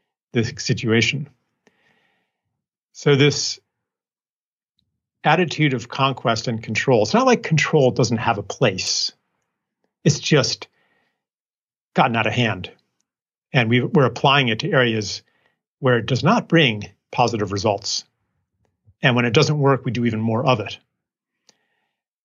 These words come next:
But this ambition to conquer evil, is,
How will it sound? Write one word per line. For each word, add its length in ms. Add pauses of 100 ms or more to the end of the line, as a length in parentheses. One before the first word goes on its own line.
But 140
this 280 (640)
ambition 460
to 80
conquer 500
evil, 460 (580)
is, 100